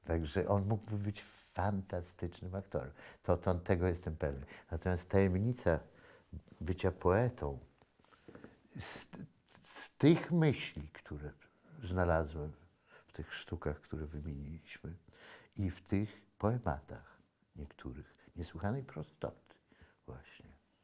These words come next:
Tylko to, jak wszystko trzeba ćwiczyć. Miłosz też do pew-, do, do rodzaju wielkości doszedł po latach.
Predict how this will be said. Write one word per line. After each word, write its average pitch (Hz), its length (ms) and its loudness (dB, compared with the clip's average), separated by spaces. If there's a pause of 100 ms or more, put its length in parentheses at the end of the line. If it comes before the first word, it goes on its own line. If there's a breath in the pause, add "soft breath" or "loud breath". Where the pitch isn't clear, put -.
(1080 soft breath)
Tylko - 160 -8
to, - 140 2
jak 123 220 0
wszystko - 460 -4
trzeba 123 340 -4
ćwiczyć. - 600 -14 (3000)
Miłosz 98 480 2
też - 320 -2
do - 80 -12
pew-, - 360 -14
do, 76 180 -8 (420 loud breath)
do 85 200 0
rodzaju 85 420 2
wielkości 85 720 -2
doszedł 82 640 -2
po 76 120 -2
latach. 98 520 -6